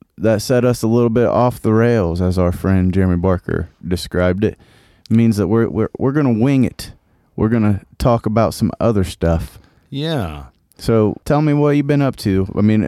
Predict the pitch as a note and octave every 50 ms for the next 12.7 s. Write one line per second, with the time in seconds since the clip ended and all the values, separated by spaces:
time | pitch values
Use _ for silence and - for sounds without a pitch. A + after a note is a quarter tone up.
0 | - _ - G2+ A2+ B2+ C#3 B2+ - - A#2+ A#2 A2+ B2 B2+ - A#2+ A2+ G#2+ A2
1 | G#2+ G#2 G2+ - - C#3+ C#3+ C#3 B2 A2+ A2+ A2 G#2 - - - - B2 A#2+ A2+
2 | A2+ A#2 A#2+ A#2 G#2+ G2+ G2 F#2 F2+ - - - B2+ A2+ G#2 F#2+ - - - A#2
3 | A#2 A2 D2+ C2+ G2 G2 - G2+ F#2 F#2+ G#2 A2+ G#2 G2 F#2+ F#2+ G2 - - -
4 | A2 A#2+ A#2 G#2 - - _ _ - - - A2+ A#2 A2+ G2 A2+ A#2+ A#2+ A#2+ A#2
5 | G#2+ A2 G#2 F#2+ F#2+ G2 - - A#2 A2+ A2 G2 - G2 F#2+ F#2+ F#2 - A2+ G2+
6 | - - G2 G2 F#2+ F#2+ G2 G#2+ A2 A2 F#2+ - - - - - - - - -
7 | - - - - - F2 - - - A2 G#2 F#2+ - F#2 F2 B1+ D#2 F#2+ G2+ F#2+
8 | G2 G2 F#2 F#2 F#2 F2+ F2+ F2+ F2+ - - - - G2 F2+ - F2+ F2+ D#2+ D#2+
9 | F2+ F2+ - - F#2 F2+ G#2+ A#2 A#2+ G2+ F2+ E2 - - - - F2+ E2+ D2 -
10 | - - F#2 G#2+ G#2+ G2+ G#2+ G2+ A2 A2 G#2+ A#2 A#2 A2+ G2 F2+ F2 F2 F2 E2+
11 | - - - F2 E2+ F2 E2+ - - - - _ _ _ _ _ - - B2 C3+
12 | C3+ B2+ G#2 F2+ F#2 G#2+ B2 B2 A#2 A2+ A#2 A2+ A2 G2+